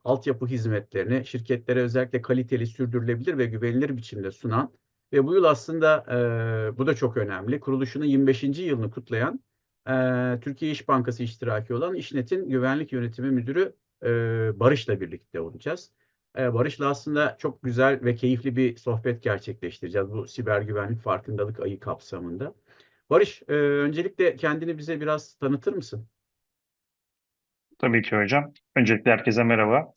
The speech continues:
Speaker 2: Ben Barış İnceişçi, on beş yıllık bilişim sektöründe çalışıyorum.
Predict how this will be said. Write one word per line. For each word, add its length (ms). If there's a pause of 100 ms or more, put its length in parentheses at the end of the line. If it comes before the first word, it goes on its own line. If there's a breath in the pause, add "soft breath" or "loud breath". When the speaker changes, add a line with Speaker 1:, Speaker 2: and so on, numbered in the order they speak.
(640)
Speaker 2:
Ben 180
Barış 200
İnceişçi, 720 (180)
on 180
beş 180
yıllık 300
bilişim 320
sektöründe 480
çalışıyorum. 560